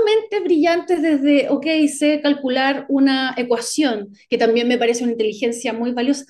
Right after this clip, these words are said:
No, es explicarte, no sé, el fenómeno. Me acuerdo perfecto una cal-, una clase con Carlos Osa, que <laughs> hacía como un paralelo con el, que era muy entretenido, el cap-, el capitalismo con la circulación de la sangre del sistema ener-, no,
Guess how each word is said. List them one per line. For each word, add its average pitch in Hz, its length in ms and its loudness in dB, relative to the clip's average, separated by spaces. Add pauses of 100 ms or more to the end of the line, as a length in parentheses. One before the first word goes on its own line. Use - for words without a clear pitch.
(220)
No, 277 600 4 (400)
es 381 520 -4
explicarte, 311 1040 2 (880)
no 302 120 0
sé, 302 420 0
el 294 80 6
fenómeno. 370 920 4 (460)
Me 294 80 4
acuerdo 285 320 2
perfecto 320 420 0
una 302 180 2
cal-, 294 240 0
una 294 180 6
clase 285 280 -2
con 285 160 2
Carlos 285 360 2
Osa, 359 380 2 (480)
que 302 120 0
<laughs> - 0 -
hacía - 300 2
como 302 160 6
un - 60 0
paralelo 302 580 2
con 294 200 4
el, 277 340 0
que 269 80 -2
era 254 120 4
muy 254 100 0
entretenido, 269 460 -2 (220)
el 269 160 0
cap-, 285 180 0
el 254 360 0
capitalismo 277 680 0
con 294 140 2
la 294 80 0
circulación 285 680 -2
de 294 80 2
la 277 100 -2
sangre 294 360 0
del 294 80 0
sistema 285 380 -2
ener-, 269 220 2
no, 359 120 2